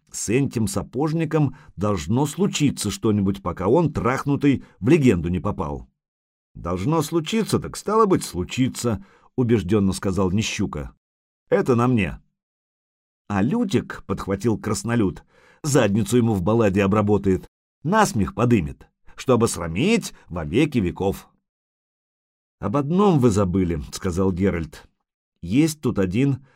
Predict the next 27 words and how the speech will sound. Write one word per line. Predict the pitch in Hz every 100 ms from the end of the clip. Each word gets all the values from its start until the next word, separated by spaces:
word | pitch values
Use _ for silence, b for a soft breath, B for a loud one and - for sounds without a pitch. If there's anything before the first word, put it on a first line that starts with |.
| b b
кто | - 101
может | 80 87 98
вам | 101 101
всё | - 90
попутать, | 107 104 147 - - - _ _ _ _ _
который | - 107 143 143
ни | 156
на | 175
какие | 131 113 120
делёжки | 95 107 135 139 143
и | 151 -
договора | 107 95 87 82 76
не | 98
пойдёт. | 104 131 113 85 - _ _ _ _ _ _
Я | 80 98 104 -
об | 104 - -
Эйке | 156 160 113 - 80 b b b
из | - 101
Денесли. | 92 110 78 - 60 58 _ _ _ _
С | - -
ним | 151 98
вы |
говорили?» | 80 78 98 185 123 62 _ _ _ _ _ _ _
«О | 85 92
чём?» | - 107 120 127 B B B -
проскрипел | 104 - 214 104 98
Богольд, | 87 180 156 147 -